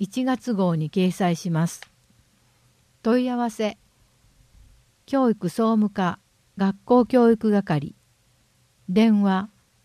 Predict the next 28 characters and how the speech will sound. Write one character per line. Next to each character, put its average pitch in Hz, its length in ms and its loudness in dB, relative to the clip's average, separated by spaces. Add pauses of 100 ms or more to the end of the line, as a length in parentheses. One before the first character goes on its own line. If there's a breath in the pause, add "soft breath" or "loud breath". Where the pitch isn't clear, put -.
三 269 400 0
四 233 280 2
の 151 200 -2 (400)
二 247 300 4
零 240 220 4
七 165 320 0
四。 175 400 0 (1500)
二 285 80 0
十 220 300 4
一 214 240 -2
ペ 190 240 4
ー 135 40 0
ジ。 147 220 -8 (1400)
心 277 280 2
身 196 320 6
障 233 320 2
害 214 180 4
者、 170 320 -4 (340)
心 294 280 0
身 202 320 4
障 233 280 2
害 233 240 4
児 160 300 -4
作 220 340 2
品 269 240 8
展 180 340 4
へ 196 100 8
の 160 240 4